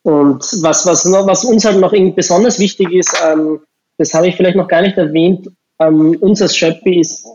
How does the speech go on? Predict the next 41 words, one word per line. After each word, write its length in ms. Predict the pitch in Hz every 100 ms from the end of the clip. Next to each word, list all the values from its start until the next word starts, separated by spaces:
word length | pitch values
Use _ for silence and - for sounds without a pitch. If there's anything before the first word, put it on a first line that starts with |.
| 170 180
wichtig, 340 | 175 208 - 180
dass 140 | 175
wir 80 | 175
nicht 200 | 185 -
nur 240 | 180 233
eine 220 | 165 147
Verkaufsplattform 840 | 143 139 131 135 - 143 131 - 147
sind, 260 | 143 170 180
sondern 240 | 170 165
wir 140 | 160
wollen 200 | 151 156
eigentlich 300 | 175 156 160
in 80 | 151
weiterer 380 | 151 160 165 160
Zukunft 440 | 170 165 180 160
auch, 200 | 160 147 - - -
äh, 100 | 160
das 140 | 160
Sprachrohr 520 | - 147 139 147 139
der 100 | 135
Startups 480 | 131 131 131 139 -
sein. 120 | 135
Also 240 | 135 135 139
wir 140 | 143
haben 160 | 151 190
natürlich 400 | 190 180 175 160
jetzt 320 | 165 - - _ -
schon 220 | - 160
einen 340 | 165 170 160 160
großen 340 | 170 180 196
Hebel 240 | 160 170 185
mit 200 | 160 -
fünfundsiebzig 600 | 180 185 175 175 - 165
Startups 380 | 160 156 170 165
und 140 | 147
der 80 | 156
wird 160 | 160
natürlich 380 | 165 156 156 - _
jeden 280 | 170 165 190
Tag 160 | 175
größer. 500 | - 160 170 - 208